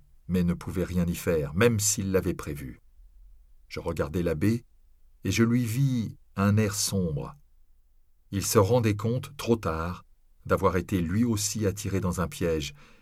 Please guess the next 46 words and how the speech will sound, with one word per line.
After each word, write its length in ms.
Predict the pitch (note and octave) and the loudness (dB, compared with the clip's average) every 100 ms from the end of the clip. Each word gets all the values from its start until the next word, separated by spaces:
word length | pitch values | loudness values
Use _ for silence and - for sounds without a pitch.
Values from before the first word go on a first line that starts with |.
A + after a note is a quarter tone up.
| - | -10
et 120 | G2 | -8
que 120 | G2+ | -4
son 240 | F#2+ - G2 | -4 0 0
autorité 500 | G#2 G#2 F#2 G2+ F#2+ | 2 0 -2 0 0
même 340 | G2 A2+ F2+ | 2 2 0
de 100 | F2 | 0
médiateur 560 | F2 G2+ F#2+ E2+ G2 F#2 | 2 2 2 2 0 0
se 140 | - | -4
délitait, 640 | E2 G#2 F#2 E2 - D2+ - - - - - | -2 0 0 -2 -2 -4 -4 -18 -20 -20 -10
à 100 | - | -10
présent 480 | - F2 G2 G2+ F2+ | -2 2 4 4 4
qu'il 180 | - D#2+ | 0 -4
allait 240 | D#2 D2+ | -2 -2
apparaître 480 | D#2 D#2+ E2+ E2 E2 | 0 2 0 0 -4
comme 220 | D2+ E2+ | -2 -2
le 60 | E2+ | 0
seigneur 380 | - F2+ F#2+ E2+ | 2 2 2 2
d'un 180 | F2+ | 2
lieu 320 | F2 F2 G#2+ G#2 - - - - - | 2 2 0 0 -6 -16 -20 -20 -4
où 120 | G2+ | -2
toutes 200 | C#3 C#3 | 0 0
les 140 | A#2+ | 2
infamies 380 | B2 A2+ A2+ A2+ | 2 2 0 0
du 120 | F#2+ | -2
siècle 460 | E2+ - A#2 G#2+ E2+ | -2 2 2 2 -4
s'étaient 320 | - F2 F2+ | -4 -4 -4
donné 240 | E2+ E2+ D#2+ | -2 -2 -2
rendez-vous. 500 | E2 F2+ D#2 B1+ - - _ - _ _ - _ - _ - | -4 -4 -6 -8 -12 -20 _ -20 _ _ -20 _ -20 _ -8
Quant 200 | - G#2 G#2 | 0 2 2
au 80 | |
célérier, 720 | F#2+ - G2+ F#2 F#2 G#2+ G#2+ G#2 - - _ - - - - - _ | 2 4 4 2 2 2 2 -2 -10 -20 _ -20 -20 -20 -20 -20 _
il 140 | A2+ | 2
ne 80 | A2+ | 4
savait 260 | G#2+ B2 C3 | 4 4 2
plus 160 | D3 | 2
désormais 520 | C#3+ A2+ G#2+ G#2 B2+ G#2 | 2 4 4 4 0 2
quel 200 | A2+ G2+ | 2 2
était 160 | G#2 | 2
le 140 | G2 F2+ | 0 -2
crime 380 | - D3 C#3+ | -2 0 2
dont 120 | F2 E2+ | 0 -2
il 180 | - | -4
pouvait 420 | - F#2+ F2+ G#2 A2 | -2 -2 0 2 2
encore 420 | A2 C#3 D3 C#3+ | 0 2 2 2
se 120 | - | -2
disculper. 720 | - F#2 - G#2 G2+ A#2+ E2 | -4 -6 -4 -4 -2 -2 -4